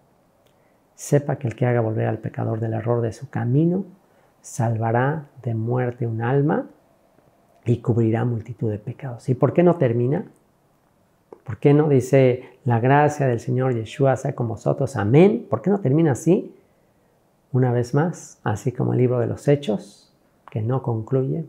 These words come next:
Pablo en una casa alquilada, predicando a todos los que él venían,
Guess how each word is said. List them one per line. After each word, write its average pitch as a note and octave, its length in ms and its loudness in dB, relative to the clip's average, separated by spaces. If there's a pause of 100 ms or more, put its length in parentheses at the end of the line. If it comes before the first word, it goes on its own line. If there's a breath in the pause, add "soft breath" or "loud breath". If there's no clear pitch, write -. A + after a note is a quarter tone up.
Pablo C3+ 320 2
en A#2+ 80 -2
una A#2+ 180 -4
casa B2+ 280 -4
alquilada, C3 680 -2 (320 loud breath)
predicando A#2+ 440 0
a - 40 -6
todos C3+ 140 4
los A2+ 160 -2
que - 80 -2
él B2 80 2
venían, C#3+ 460 0